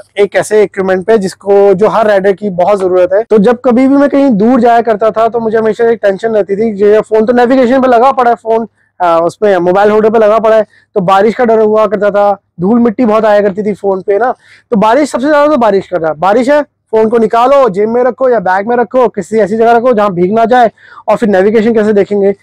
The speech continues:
तो इसी के लिए मैंने एक ऐसा product मंगाया, खूब अच्छे से आर एन डी करी, तब जाके मुझे product मिला है। मैंने Amazon से product मंगाया है। तो चलिए जल्दी से मैं इसकी unboxing करके दिखाता हूँ और दिखाता हूँ उसके अंदर क्या है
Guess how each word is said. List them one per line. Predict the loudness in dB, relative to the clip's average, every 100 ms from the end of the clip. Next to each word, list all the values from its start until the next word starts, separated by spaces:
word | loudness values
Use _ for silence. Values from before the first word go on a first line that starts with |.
| _ _ -4
तो |
इसी | -2 0 0 2
के |
लिए | 4 2
मैंने | 2 0
एक | 0
ऐसा | -2 -2 -4
product | -2 -4 -2 -2
मंगाया, | 0 2 2 0
खूब | -2 -2
अच्छे | -2 -2
से | -2
आर | 0 0
एन | 0
डी | 0
करी, | 0 0
तब | 0 0
जाके | 0 0
मुझे | 0 0
product | -2 -4 -4
मिला | -2 0
है। | 0
मैंने | -2 -2 -2
Amazon | -2 -2 -4 -6
से |
product | -6 -4 -4 -6
मंगाया | -2 0
है। | 0 -2 -20 -20 -8
तो | -4
चलिए | -2 0 2
जल्दी | 2 0 0
से | 0
मैं | 0
इसकी | -2 -2
unboxing | -2 0 -2 -2 -4
करके | -2 -2
दिखाता | -2 -2 0
हूँ | 0 2
और | 0 0
दिखाता | -2 -2 -2
हूँ |
उसके | -2 -2
अंदर | -2 -2
क्या | -2 0
है | 0 0